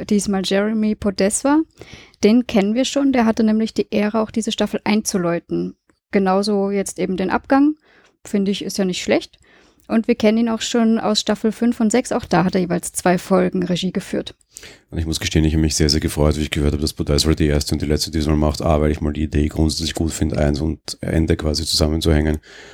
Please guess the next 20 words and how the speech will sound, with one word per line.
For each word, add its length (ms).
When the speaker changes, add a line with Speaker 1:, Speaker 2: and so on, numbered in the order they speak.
Speaker 2:
Und 200
B, 200
die 140
Folgen, 380
die 80
er 60
in 40
fünf 240
und 80
sechs 240
gemacht 300
hat, 100
gefielen 300
mir 160
auch 80
sehr 180
gut. 200
Ist 100
persönlich 600
mein 600